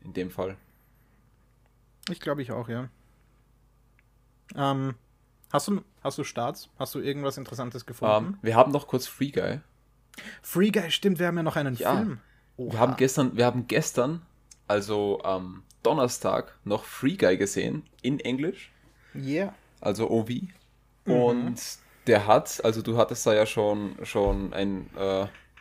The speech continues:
Speaker 1: ja, nicht so gute Erwartungen an den Film,
Speaker 2: Ich hatte
Speaker 1: wegen den
Speaker 2: Befürchtungen,
Speaker 1: Trailern
Speaker 2: ja.
Speaker 1: und, ja. Aber ich finde, also mir hat der Film super gefallen. Ich fand ihn, ich fand ihn sehr lustig. Ähm, klar, er hat seine, er hat seine, seine langen Momente, aber alles in allem habe ich den Film sehr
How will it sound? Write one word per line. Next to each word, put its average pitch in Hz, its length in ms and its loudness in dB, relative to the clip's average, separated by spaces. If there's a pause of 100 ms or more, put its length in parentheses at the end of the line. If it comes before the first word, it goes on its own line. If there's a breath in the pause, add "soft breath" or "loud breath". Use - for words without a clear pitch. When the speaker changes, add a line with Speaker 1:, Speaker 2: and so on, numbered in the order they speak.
(520)
Speaker 1:
ja, 95 220 2
nicht 110 320 -4
so - 100 -2
gute 123 220 0
Erwartungen 113 400 4
an 120 100 -2
den 120 80 -6
Film, 135 360 -4 (100)
Speaker 2:
Ich - 140 -10
hatte 151 100 -4
Speaker 1:
wegen - 120 -2
den - 60 -6
Speaker 2:
Befürchtungen, 117 380 0
Speaker 1:
Trailern 123 180 0
Speaker 2:
ja. 127 120 -2
Speaker 1:
und, 110 180 -6 (240)
ja. 107 320 -2 (460 loud breath)
Aber 110 220 6
ich 143 140 -2
finde, 135 640 0
also 113 260 0
mir 131 140 2
hat 135 100 -2
der 131 80 4
Film 123 340 0
super 143 300 -2
gefallen. 123 460 4
Ich 120 120 -6
fand 110 260 -2
ihn, 110 420 -6
ich - 160 -12
fand 104 180 0
ihn 107 80 -4
sehr 110 240 4
lustig. 123 520 0 (720 soft breath)
Ähm, 104 340 6
klar, 104 260 10
er 104 100 8
hat 104 180 6
seine, 101 260 2
er 101 480 0
hat 104 180 4
seine, 101 640 0
seine 98 260 -2
langen 98 340 2
Momente, 113 520 0
aber 101 180 6
alles 113 260 4
in 117 80 -4
allem 120 500 2
habe 110 240 -2
ich 113 100 -8
den 107 140 -4
Film 104 500 -6
sehr 98 220 0